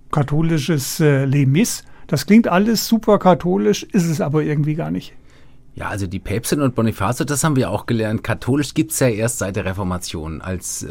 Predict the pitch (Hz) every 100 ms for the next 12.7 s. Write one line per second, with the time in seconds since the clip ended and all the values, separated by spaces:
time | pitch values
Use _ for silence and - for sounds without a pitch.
0 | - 113 107 104 - 101 127 - 104 101
1 | 107 - 117 107 90 95 107 123 139 113
2 | 98 - 127 110 - 147 143 - 120 135
3 | 120 - 98 104 87 87 92 85 92 95
4 | 92 107 - - 110 101 90 - - -
5 | - - 101 95 95 65 - 120 110 117
6 | 87 98 98 - 95 95 117 101 90 90
7 | 101 113 101 101 101 90 60 - 95 -
8 | - 82 78 87 - - 104 107 - 104
9 | 90 95 104 98 95 95 78 - 65 -
10 | - 98 92 90 156 135 131 120 120 123
11 | 117 - 123 123 - 117 113 120 107 85
12 | 107 98 87 80 76 87